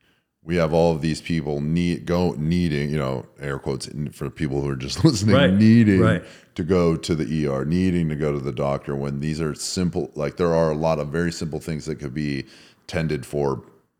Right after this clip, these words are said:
Speaker 2: Preemptively.
Speaker 1: preemptively.
Speaker 2: Exactly.
Speaker 1: Right. And
Speaker 2: So
Speaker 1: so
Speaker 2: it's
Speaker 1: the
Speaker 2: either a perceived lack of access or a real lack of access. And it's also conditioning. Because again, even though our system is being crushed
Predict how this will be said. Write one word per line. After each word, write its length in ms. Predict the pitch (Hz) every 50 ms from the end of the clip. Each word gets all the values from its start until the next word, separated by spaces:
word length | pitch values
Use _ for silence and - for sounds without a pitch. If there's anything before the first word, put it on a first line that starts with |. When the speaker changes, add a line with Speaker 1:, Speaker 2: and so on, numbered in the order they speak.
| _ _
Speaker 2:
Preemptively. 720 | - - 127 120 117 120 113 107 - 92 80 67 65 65 -
Speaker 1:
preemptively. 920 | - 117 117 110 101 - 90 92 85 82 - 76 - 58 58 52 - - -
Speaker 2:
Exactly. 460 | 104 87 85 95 90 87 87 71 64
Speaker 1:
Right. 100 | - -
And 300 | - 80 78 76 71 -
Speaker 2:
So 140 | - - -
Speaker 1:
so 60 | 117
Speaker 2:
it's 100 | 95 92
Speaker 1:
the 60 | 123 127
Speaker 2:
either 180 | 120 113 107 95
a 60 | -
perceived 880 | - - 95 - - - - 127 131 131 131 127 120 - - - - - _ _ _ _ _ _ _ _ _ _ _ _ _ _ _ _ - - - -
lack 320 | 110 101 101 101 95 -
of 100 | 95 92
access 560 | 92 90 87 - - - 98 92 90 85 -
or 240 | - - 104 101 101
a 40 | 101
real 260 | 98 104 107 110 104 95
lack 300 | 92 82 80 78 - 82
of 100 | 78 80
access. 500 | 76 73 76 - - 85 78 78 - - - - - - - - _ _
And 100 | - 92
it's 160 | 95 92 - -
also 340 | 104 110 104 - - 104
conditioning. 880 | 95 - - - 95 82 76 92 113 110 - - 90 69 - - - - - _ _ _ _ _ _ _ _ _ _ _
Because 260 | - - - 101 90 85
again, 380 | 82 85 113 139 143 120 101 98
even 540 | 87 107 117 127 127 117 117 104 101 92 92
though 460 | 95 92 92 95 92 92 95 95 -
our 120 | - 92 90
system 440 | - - 131 123 - - 104 95 92
is 120 | 85 85
being 300 | 87 98 92 90 82 80
crushed 720 | - - - - - 117 120 92 82 - - - - - -